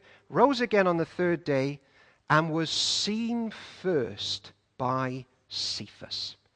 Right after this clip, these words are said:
Seen first. The first man who Jesus went to find was the biggest flop of them all. Because Jesus comes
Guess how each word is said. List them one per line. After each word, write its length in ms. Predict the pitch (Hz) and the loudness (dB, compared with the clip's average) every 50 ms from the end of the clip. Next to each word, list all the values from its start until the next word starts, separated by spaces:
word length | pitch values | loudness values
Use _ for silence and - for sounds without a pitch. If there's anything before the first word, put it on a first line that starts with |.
| _ _ _ _ _ | _ _ _ _ _
Seen 880 | - - - - - - - - 127 120 139 143 147 147 143 143 143 143 _ _ _ _ _ _ _ | -10 -6 -4 -4 -2 -4 -4 -4 -4 -6 -6 -6 -6 -8 -8 -10 -12 -16 _ _ _ _ _ _ _
first. 840 | _ - - - - - - 101 - - - - - - - - - _ _ _ _ _ _ _ _ _ _ _ _ - _ _ _ _ - | _ -20 -20 -20 -18 -14 -12 -12 -12 -12 -14 -14 -14 -14 -14 -16 -20 _ _ _ _ _ _ _ _ _ _ _ _ -20 _ _ _ _ -8
The 80 | 160 | -8
first 520 | - - - 226 233 233 220 - - - 170 | -2 2 6 8 8 8 6 4 0 -4 -4
man 600 | 180 180 185 190 185 170 147 127 113 107 107 110 - _ _ _ _ _ _ - | 2 6 8 8 8 8 6 4 2 0 -4 -12 -16 _ _ _ _ _ _ -6
who 120 | 135 147 | -6 -4
Jesus 460 | - - 156 160 151 131 151 139 - | -2 -2 -2 -2 -2 -2 -4 -6 -6
went 380 | 131 135 160 160 160 156 - - | 0 2 2 2 2 0 -6 -12
to 80 | - | -12
find 600 | - - - - 160 147 143 127 113 110 98 98 - - _ _ _ _ _ _ _ - | -12 -8 -2 2 2 2 2 2 -2 -6 -8 -12 -16 -20 _ _ _ _ _ _ _ -12
was 120 | 262 254 | -12 -10
the 120 | - - 208 | -8 -8 -10
biggest 560 | 165 _ - 147 151 147 160 160 - - - | -8 _ -4 -4 -4 -2 -4 -6 -6 -8 -12
flop 360 | - - - 139 143 135 - | -14 -10 -6 -4 -4 -4 -4
of 160 | 147 139 117 - | -6 -10 -8 -6
them 140 | 143 139 131 | -4 -4 -4
all. 280 | 110 107 101 95 - - _ _ _ _ _ _ _ _ _ _ _ _ _ _ _ _ _ _ _ _ _ | -4 -6 -8 -12 -14 -20 _ _ _ _ _ _ _ _ _ _ _ _ _ _ _ _ _ _ _ _ _
Because 340 | - 143 - 175 165 147 - | -8 -4 -2 -2 -2 -2 -2
Jesus 560 | - - 208 247 254 254 214 220 233 208 - | -4 -4 -2 -2 -2 -2 -4 -6 -8 -10 -8
comes 600 | - - 143 117 113 110 107 110 - - - - | -4 -2 -2 0 -2 -4 -10 -12 -12 -12 -12 -14